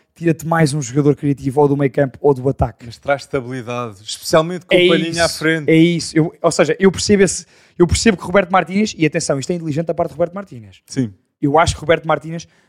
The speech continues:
Speaker 1: não está a olhar para o jogo da Islândia como só o jogo contra a Islândia, ou só o jogo contra a Bósnia. Ele está claramente a cimentar este sistema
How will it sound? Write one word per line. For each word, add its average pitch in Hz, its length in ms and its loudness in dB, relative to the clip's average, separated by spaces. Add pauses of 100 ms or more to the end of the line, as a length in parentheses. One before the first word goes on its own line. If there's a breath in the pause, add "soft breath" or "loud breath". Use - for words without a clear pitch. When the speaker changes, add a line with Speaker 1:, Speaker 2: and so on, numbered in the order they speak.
Speaker 1:
não 160 240 -2
está 175 240 0
a 165 60 6
olhar 165 220 4
para 156 140 0
o - 20 0
jogo 143 200 -6
da 151 80 -2
Islândia 156 340 0
como 175 380 -2
só 175 340 0
o 180 80 -8
jogo 156 220 -4
contra 160 200 -6
a - 20 0
Islândia, 131 260 -4 (200 soft breath)
ou - 220 2
só 180 240 4
o 165 40 6
jogo 170 180 2
contra 170 220 2
a - 20 4
Bósnia. 135 260 -4
Ele 147 100 -6
está 156 200 0
claramente 175 500 2 (320 soft breath)
a 151 100 4
cimentar 190 800 2
este 233 280 4
sistema 208 420 2